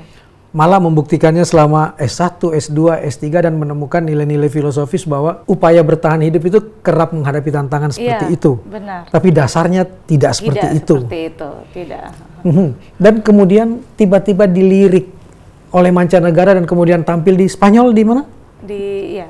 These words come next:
Speaker 1: Di Spanyol, kemudian di,
Speaker 2: Di
Speaker 1: sempat
Speaker 2: Catalonia.
Speaker 1: belajar ke Broadway juga?
Speaker 2: Iya, Broadway, ya.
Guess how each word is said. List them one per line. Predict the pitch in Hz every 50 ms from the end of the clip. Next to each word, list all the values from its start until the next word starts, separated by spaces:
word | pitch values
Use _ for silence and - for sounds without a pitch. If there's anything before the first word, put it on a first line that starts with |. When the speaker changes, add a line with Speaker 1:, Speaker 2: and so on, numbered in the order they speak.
| - -
Speaker 1:
Di | - - 170 156
Spanyol, | - - 185 185 190 214 220 208
kemudian | 208 185 175 175 185 185
di, | 175 180 170
Speaker 2:
Di | 160 - -
Speaker 1:
sempat | - - 190 180 151 196 190
Speaker 2:
Catalonia. | 180 175 175
Speaker 1:
belajar | 170 165 156 185 175
ke | 165 - 185 180
Broadway | 165 151 175 175 170 180 185 180 165
juga? | 170 180 190 240
Speaker 2:
Iya, | 240 254 226 208
Broadway, | 180 165 180 196 185 - 175 170 160 160 160 160
ya. | - 165